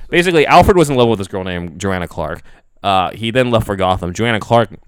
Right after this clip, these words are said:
met some guy named Wilson, married him, and Barbara is the daughter of that. So Barbara is, so Barbara Wilson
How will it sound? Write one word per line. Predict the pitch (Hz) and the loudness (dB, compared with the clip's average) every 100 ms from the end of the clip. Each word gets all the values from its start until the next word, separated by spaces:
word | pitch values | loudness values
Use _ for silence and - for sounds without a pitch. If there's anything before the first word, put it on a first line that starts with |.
| - _ _ | -20 _ _
met | 107 104 | -6 -4
some | 110 | -4
guy | 101 98 | -2 -2
named | 87 58 - _ - - - | -4 -10 -20 _ -20 -20 -12
Wilson, | 95 123 127 85 85 95 _ _ - _ | 0 0 0 -4 -8 -14 _ _ -20 _
married | 95 113 104 | -4 -2 -2
him, | 95 120 98 87 - | -2 -2 -2 -4 -8
and | 95 87 | -6 0
Barbara | 113 117 98 80 80 - | 4 4 2 0 -6 -6
is | 92 85 82 - _ _ - | -6 -6 -10 -16 _ _ -12
the | 92 | -10
daughter | 82 107 107 87 82 | -2 0 0 -2 -6
of | 82 | -6
that. | 82 - | -10 -8
So | - 104 90 | -2 0 0
Barbara | - 107 127 123 120 | 0 2 4 4 2
is, | 104 98 117 110 _ _ _ | -4 -8 -14 -20 _ _ _
so | - 131 117 - - | 0 4 6 4 0
Barbara | 131 131 143 120 | 6 6 6 4
Wilson | 117 131 - 151 147 143 127 | 4 2 0 -2 -2 -4 -6